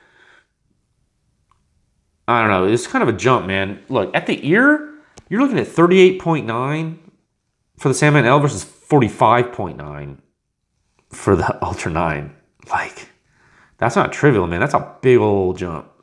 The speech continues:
A big old jump. So, I think sometimes that's why people have some trouble believing some marketing stuff, 'cause,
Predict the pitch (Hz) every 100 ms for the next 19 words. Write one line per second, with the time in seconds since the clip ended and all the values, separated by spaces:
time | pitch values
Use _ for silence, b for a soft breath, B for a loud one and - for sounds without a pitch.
0 | _ _ _ _ _ 98 98 131 110 87
1 | 98 82 - 120 113 107 101 - _ _
2 | _ b b b b b b b b b
3 | b b b 156 185 185 - 170 147 151
4 | 143 131 135 143 135 139 135 131 113 -
5 | 123 107 123 117 101 113 110 98 101 101
6 | 95 98 98 95 - 101 98 95 - 95
7 | 90 90 90 82 - -